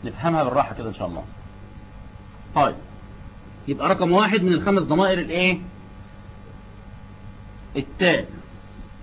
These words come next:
اللي بنسميها تاء الفاعل او التاء المتحركة، اللي هي تاء الايه؟ الفاعل او المتحركة.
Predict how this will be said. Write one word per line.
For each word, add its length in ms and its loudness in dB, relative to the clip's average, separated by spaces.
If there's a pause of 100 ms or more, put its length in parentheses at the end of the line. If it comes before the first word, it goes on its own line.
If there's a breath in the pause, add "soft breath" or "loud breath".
(1200)
اللي 120 -2
بنسميها 380 4
تاء 240 6
الفاعل 400 4
او 120 4
التاء 220 0
المتحركة، 640 2 (2000)
اللي 140 4
هي 40 8
تاء 300 2
الايه؟ 380 6 (1200)
الفاعل 640 4
او 260 6 (100)
المتحركة. 720 4